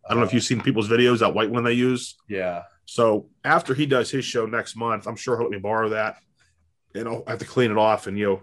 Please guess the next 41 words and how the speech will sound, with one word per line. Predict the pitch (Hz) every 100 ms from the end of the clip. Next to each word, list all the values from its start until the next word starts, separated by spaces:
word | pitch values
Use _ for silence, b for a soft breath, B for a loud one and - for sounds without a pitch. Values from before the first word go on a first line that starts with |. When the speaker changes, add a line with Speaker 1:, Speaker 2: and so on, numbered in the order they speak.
| - -
Speaker 1:
sand | - 110
it | 101
down | 107 101
and | 98
paint | 117 107
it | 104
or |
something | 98 - 101
like |
that, | 104 113
make | 107
it | 98
look | 95 -
pretty. | 107 92
So, | - 95 95 - B B B
but | 156
it's, | 147 -
Speaker 2:
Yeah. |
Speaker 1:
it's | 139
a | 107
hard | 147 131
yoke. | 123 107
It's | 101
a | 147
little | 143
bit | 110
wider. | 104 120 127 135 139 b b b b b -
Um, | 107 101 101 95 - _ _ -
so | 117 104
it's | 107
a |
li-, | 113
it's, | 101 104
it's, | 107 - - - _ _
a | 110
lot | 127
of | 143
guys | 120 95
don't | 107 107
like | 98 107 104
it. | 127